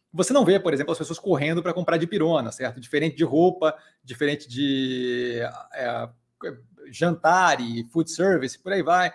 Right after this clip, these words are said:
diferente de entretenimento, lazer, você não vê as pessoas correndo, assim que destrava o consumo, a pessoa não começa, "Pô, agora eu vou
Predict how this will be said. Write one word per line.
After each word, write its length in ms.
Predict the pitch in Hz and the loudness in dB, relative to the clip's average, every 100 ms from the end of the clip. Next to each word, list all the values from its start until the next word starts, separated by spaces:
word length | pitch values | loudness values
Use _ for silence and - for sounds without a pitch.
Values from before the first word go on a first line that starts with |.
| - _ _ | -8 _ _
diferente 520 | 135 147 156 156 143 | -2 0 0 0 -2
de 80 | 156 | -4
entretenimento, 720 | 160 151 175 160 202 185 143 | -4 -2 0 2 2 0 0
lazer, 380 | 147 160 196 - _ | 0 2 -2 -4 _
você 220 | 160 165 202 | 0 2 2
não 140 | 196 | 2
vê 80 | 185 | 2
as 80 | 180 | -2
pessoas 240 | 160 170 | -8 -10
correndo, 520 | - 180 143 214 135 - | 0 2 4 2 0 -2
assim 400 | 156 - 240 254 | -4 0 0 0
que 100 | 190 | -4
destrava 340 | 160 175 170 | -2 0 0
o 40 | |
consumo, 280 | 196 208 226 | -2 -4 -2
a 20 | |
pessoa 220 | 262 262 254 | -2 -2 -2
não 80 | 240 | 0
começa, 340 | 202 190 131 | 2 2 2
"Pô, 180 | - 175 | 2 4
agora 240 | 127 156 | 4 2
eu 40 | 160 | 2
vou 300 | 170 113 | 0 0